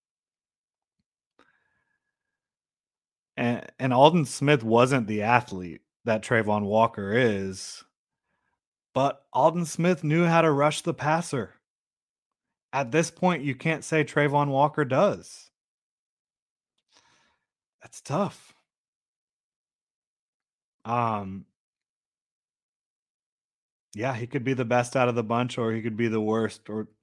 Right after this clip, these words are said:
and when I say worst, like, he's not gonna be a bad football player. He's gonna be a good run defender, bottom line. And he's gonna be a high effort guy that will make plays, will clean up plays, and will, will make plays down the field. But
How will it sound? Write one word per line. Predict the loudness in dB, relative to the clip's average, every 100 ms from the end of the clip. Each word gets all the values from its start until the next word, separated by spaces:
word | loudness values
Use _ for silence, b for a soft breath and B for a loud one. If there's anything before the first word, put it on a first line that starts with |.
| b b b b
and | 0
when | 2
I | 2
say | 4 2
worst, | 2 0 0 -4
like, | -6
he's | -4
not | -2 -2
gonna | 0
be | -2
a |
bad | -2 -6 -6
football | -8 -6 -8
player. | -8 -10
He's | -2 -2
gonna | 2 2 4
be | 2
a | 0
good | 0 0 2
run | 4 2
defender, | 0 -4 -4 -2 -2
bottom | -2 -2 0 0
line. | -4 -8 -20 _ _ _ _ _ _ _ _ -6
And | -4
he's | -2
gonna | 0 2
be | 4 2
a | 4
high | 6 6
effort | 6 2 -6 -6
guy | -4 2 2 2
that | -2 -6 _ _ _ _ _
will | 0 0
make | 2 2 0 _
plays, | 0 4 4 2 0 -4
will | -6 -8
clean | -6 -4 0
up | 0 0
plays, | -4 0 0 0 -2
and | -4 -2
will, | -2 -4 -6
will | -4
make | -2 -6 -4
plays | -2 -2 0
down | -2 -2
the | -4
field. | -6 -6 -6 -12 _ _ _ _ _ _ _ _ _ _ _ _ _ _ _ _ _ _ _ _ -6
But | -6 -6